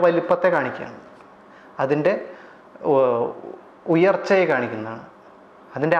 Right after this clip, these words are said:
ആഴത്തെ കാണിക്കുന്നതാണ് ഗാംഭീര്യം എന്നുള്ള വാക്ക്. അപ്പോൾ വാക്ക് ഒരേ സമയം ജയിക്കുന്നതാണ്,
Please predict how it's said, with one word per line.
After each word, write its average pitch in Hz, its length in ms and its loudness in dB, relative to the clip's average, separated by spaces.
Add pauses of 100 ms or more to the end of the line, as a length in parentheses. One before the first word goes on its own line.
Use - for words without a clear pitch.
(160)
ആഴത്തെ 170 400 2
കാണിക്കുന്നതാണ് 120 520 -4 (120)
ഗാംഭീര്യം 131 480 2
എന്നുള്ള 139 280 4
വാക്ക്. - 240 -2 (1400)
അപ്പോൾ 165 240 0
വാക്ക് 156 340 2
ഒരേ 180 160 4 (280)
സമയം 180 320 2 (520)
ജയിക്കുന്നതാണ്, 165 720 4